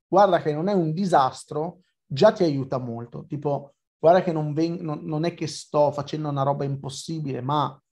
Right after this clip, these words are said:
la maggior parte del mondo in realtà vive tutto l'anno così,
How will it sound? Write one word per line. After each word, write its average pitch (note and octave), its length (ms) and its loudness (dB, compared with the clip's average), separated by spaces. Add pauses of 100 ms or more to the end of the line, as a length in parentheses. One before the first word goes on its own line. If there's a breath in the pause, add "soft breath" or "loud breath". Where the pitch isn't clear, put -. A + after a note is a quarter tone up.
(160)
la C#3+ 80 -8
maggior C#3 320 -4
parte D#3 220 0
del C#3+ 180 -2
mondo D3+ 240 0
in B2+ 60 -4
realtà C3+ 320 2
vive C#3+ 320 -4
tutto D#3+ 260 -6
l'anno C#3 320 -4
così, D3 420 -6